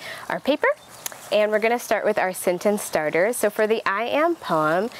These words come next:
this poem is going to be how we express ourselves. So an I am poem is really good for when you wanna introduce yourself to someone new, or when you want to reintroduce yourself,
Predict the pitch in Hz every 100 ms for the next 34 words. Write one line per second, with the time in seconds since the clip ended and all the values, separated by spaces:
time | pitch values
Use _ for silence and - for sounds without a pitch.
0 | - 208 214 - 247 254 240 220 208 208
1 | 196 202 196 196 208 185 175 175 180 -
2 | - 370 359 220 - - - - 175 175
3 | - 247 294 294 240 226 220 196 185 185
4 | 214 185 170 170 - 160 156 156 - -
5 | 180 170 165 165 185 180 175 220 254 -
6 | 294 285 - 277 277 269 226 - 180 170
7 | 160 185 262 370 440 - - - - 349
8 | 370 370 294 269 240 220 220 202 311 370
9 | 330 269 196 170 - 156 160 165 156 185